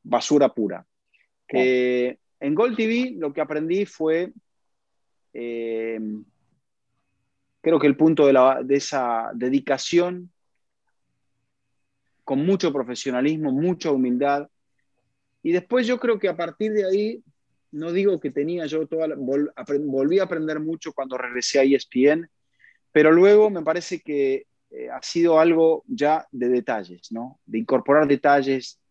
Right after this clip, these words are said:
Speaker 1: de visualizar cosas que, que te marcan de, de compañeros, compañeras, que, que te abren un poquito más la mente. Y yo creo que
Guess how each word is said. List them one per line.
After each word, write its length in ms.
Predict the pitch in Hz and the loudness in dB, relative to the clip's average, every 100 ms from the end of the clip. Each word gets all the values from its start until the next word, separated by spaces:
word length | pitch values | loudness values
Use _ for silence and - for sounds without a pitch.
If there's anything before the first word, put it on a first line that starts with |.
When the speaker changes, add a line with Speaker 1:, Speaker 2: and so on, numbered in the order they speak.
| - - | -12 -4
Speaker 1:
de 100 | 120 | 0
visualizar 560 | 120 131 131 - 151 | 0 0 0 0 -2
cosas 560 | 156 160 - 143 - - _ _ _ _ _ _ - | 0 -2 -2 -6 -10 -16 _ _ _ _ _ _ -2
que, 260 | 120 110 | 2 2
que 120 | - 117 | 0 2
te 120 | 127 | 4
marcan 460 | 156 165 - 143 | 6 4 2 2
de, 220 | 131 120 _ | 2 0 _
de 220 | - 127 104 | -12 -8 -4
compañeros, 580 | 127 127 139 175 170 | -2 2 4 6 4
compañeras, 920 | - 127 120 127 160 165 165 165 - _ _ _ _ _ - | 2 -2 0 2 2 4 2 -2 -12 _ _ _ _ _ -10
que, 720 | 123 113 110 110 107 107 - _ _ | -6 -2 -2 0 -2 -4 -8 _ _
que 120 | - - | -6 2
te 120 | 156 | 4
abren 200 | 170 165 | 4 2
un 120 | 156 | -2
poquito 320 | 151 147 156 | -6 -6 -6
más 160 | 147 135 | -6 -6
la 100 | 117 | -8
mente. 320 | 101 87 101 | -10 -10 -2
Y 40 | |
yo 120 | 107 143 | 2 4
creo 180 | 160 | 4
que 260 | 143 151 | 4 2